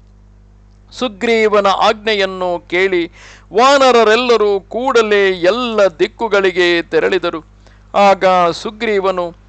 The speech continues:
ಅಂಗದ, ನಳ, ಹನುಮಂತನೇ ಮೊದಲಾದ ವಾನರ ಪ್ರಮುಖರನ್ನು ಕರೆದು ಹೇಳಿದನು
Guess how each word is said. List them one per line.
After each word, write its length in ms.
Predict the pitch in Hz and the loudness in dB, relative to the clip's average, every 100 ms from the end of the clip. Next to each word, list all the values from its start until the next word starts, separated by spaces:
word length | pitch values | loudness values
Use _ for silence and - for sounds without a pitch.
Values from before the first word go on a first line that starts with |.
| - - | -20 -2
ಅಂಗದ, 440 | 208 269 262 226 202 202 196 190 | -2 -2 0 0 2 2 2 0
ನಳ, 340 | 185 165 208 240 202 190 | 0 0 2 4 4 2
ಹನುಮಂತನೇ 880 | 170 - 190 247 214 196 190 180 180 | 0 -2 -2 -2 -4 -4 -4 -2 -2
ಮೊದಲಾದ 600 | 165 170 180 190 180 175 | -2 -2 0 2 2 2
ವಾನರ 680 | 170 160 160 220 233 202 175 | 0 0 0 2 2 2 0
ಪ್ರಮುಖರನ್ನು 1040 | 170 156 208 220 202 180 175 165 160 175 | 0 -6 -6 -4 -2 -2 -4 -8 -8 -8
ಕರೆದು 340 | - 170 208 175 | -4 -2 -2 -4
ಹೇಳಿದನು 540 | 175 170 170 165 160 | -4 -4 -4 -6 -10